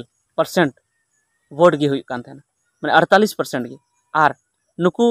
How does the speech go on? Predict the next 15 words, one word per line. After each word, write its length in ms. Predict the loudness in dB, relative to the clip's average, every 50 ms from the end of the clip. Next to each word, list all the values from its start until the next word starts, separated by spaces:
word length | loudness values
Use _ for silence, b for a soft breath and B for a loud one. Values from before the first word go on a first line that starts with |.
| 0 -2 _ _ _ _ _ _ _
ᱵᱤᱡᱮᱯᱤ 380 | -8 -4 2 4 4 4 4 2
ᱟᱨ 100 | 2 2
ᱥᱟᱶᱛᱮᱱ 340 | 2 0 -2 -2 0 -2 -2 0
ᱫᱚᱞ 140 | 0 0 0
ᱠᱷᱚᱡ 160 | -2 -6 -8 -4
ᱪᱷᱟᱰᱟ 200 | -2 2 2 2
ᱠᱟᱛᱮ 180 | 2 0 -2 0
ᱮᱴᱟᱜ 280 | 0 2 4 4 2 2
ᱫᱚᱞᱟᱜ 240 | 0 -2 -2 -4 -8 _
ᱥᱟᱱᱟᱢ 280 | -4 0 2 2 4 4
ᱢᱮᱥᱟ 280 | 2 0 0 0 -2 -2
ᱠᱟᱛᱮ 200 | -4 -12 -18 -20 _ _ _ _ _ _ _ -8
ᱩᱱᱠᱩᱣᱟᱜ 340 | -8 -6 -2 -2 -2 -2 _ _ _ _ _ _ _ _ _ _ _ _ _ _ _ _ _ _ _ _ _ -4
ᱢᱚᱜᱮ 300 | 2 2 4 4 4 4
ᱵᱟᱨ 200 | 4 4 2 0